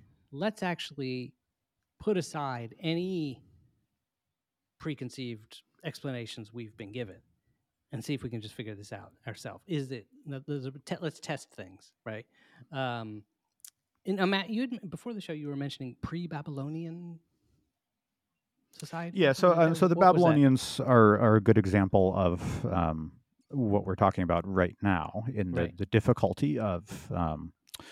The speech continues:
Speaker 2: finding a crisp definition of science. So the Babylonians observed the world really well, and they took, they kept really careful records about things
Speaker 1: Uh-huh.
Speaker 2: like eclipses and natural phenomena.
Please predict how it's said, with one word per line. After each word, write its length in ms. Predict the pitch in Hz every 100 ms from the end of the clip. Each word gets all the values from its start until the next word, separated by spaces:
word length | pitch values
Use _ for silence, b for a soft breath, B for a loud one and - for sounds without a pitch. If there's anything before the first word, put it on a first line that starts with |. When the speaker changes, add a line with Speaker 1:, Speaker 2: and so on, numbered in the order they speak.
| B B B B B B
Speaker 2:
finding 400 | - 143 131 113
a 60 | 101
crisp 420 | - 117 - -
definition 680 | 98 92 92 87 - 76 76 B B
of 260 | - 78 -
science. 460 | - - 92 160
So 100 | -
the 80 | 110
Babylonians 580 | 110 165 190 151 127 113
observed 540 | 107 92 104 104 101 -
the 80 | 92
world 420 | 98 98 104 101
really 460 | 87 92 101 107 110
well, 480 | 143 - 101 - 135
and 260 | 98 92 92
they 100 | 98
took, 300 | - 107 -
they 100 | 113
kept 240 | 107 110 -
really 300 | 101 110 110
careful 300 | - 113 110
records 420 | 110 - 85 -
about 220 | - 90
things 220 | - 90 120
Speaker 1:
Uh-huh. 60 |
Speaker 2:
like 320 | 98 - - - -
eclipses 760 | 104 - - - - 82 82 -
and 140 | 85
natural 360 | 85 85 92 -
phenomena. 520 | 90 82 82 139